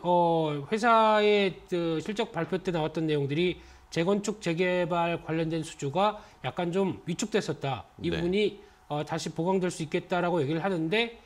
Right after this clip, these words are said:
Speaker 1: 어, 실적에 나왔던 이제 원자재 가격 관련된 상승 부분들,
Speaker 2: 음.
Speaker 1: 이 부분을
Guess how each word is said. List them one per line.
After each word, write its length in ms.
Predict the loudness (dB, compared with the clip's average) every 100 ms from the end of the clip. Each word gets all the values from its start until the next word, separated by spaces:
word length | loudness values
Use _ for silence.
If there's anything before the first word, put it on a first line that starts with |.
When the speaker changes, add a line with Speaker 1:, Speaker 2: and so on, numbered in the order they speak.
| -20 -14
Speaker 1:
어, 320 | -4 -2 -2 -2
실적에 540 | -6 -2 0 2 2
나왔던 380 | 0 -2 -2 -2
이제 120 | 0
원자재 340 | 2 2 2
가격 300 | 2 2 0
관련된 440 | -2 0 0 -2 -2
상승 300 | -4 -2 -2
부분들, 360 | -2 -4 -6 -10 -12 -8
Speaker 2:
음. 120 | -2
Speaker 1:
이 60 | -2
부분을 460 | 0 0 0 -2